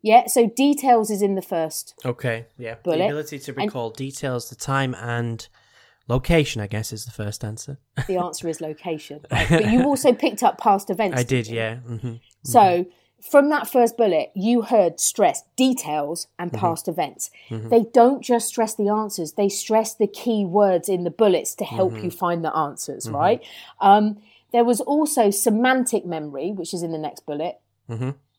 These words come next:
Speaker 1: And then she said very strongly general knowledge.
Speaker 2: Yep.
Speaker 1: So general knowledge, I think, is general information.
Speaker 2: General information. Mm-hmm.
Speaker 1: Right. So all of that basically comes from the next one. We've also got further down the notes, we've got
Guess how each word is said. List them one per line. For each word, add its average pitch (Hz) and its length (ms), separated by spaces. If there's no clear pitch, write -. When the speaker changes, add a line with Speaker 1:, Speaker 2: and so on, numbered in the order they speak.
Speaker 1:
And 196 160
then 202 120
she 294 300
said 190 380
very 190 440
strongly 175 520
general 160 440
knowledge. 147 580
Speaker 2:
Yep. 117 220
Speaker 1:
So 196 200
general 262 480
knowledge, 202 380
I 180 140
think, 180 240
is 170 100
general 175 400
information. 135 320
Speaker 2:
General 117 120
information. 113 640
Mm-hmm. 110 300
Speaker 1:
Right. 160 280
So 190 220
all 269 300
of 226 100
that 180 320
basically 180 380
comes 165 300
from 175 100
the 156 60
next - 300
one. 147 420
We've 190 220
also 247 400
got 185 300
further 220 300
down 175 260
the 170 60
notes, 160 500
we've 175 140
got - 240